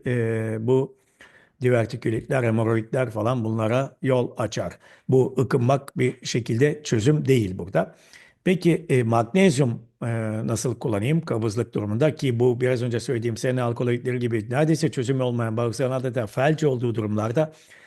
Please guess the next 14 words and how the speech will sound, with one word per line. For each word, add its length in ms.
e, 460
günlük 260
magnezyum 520
en 80
azından 220
yatarken 540
magnezyum 460
kullanmaktan 640
başka 220
çare 300
pek 320
kalmadığı 640
durumlar 460
var. 180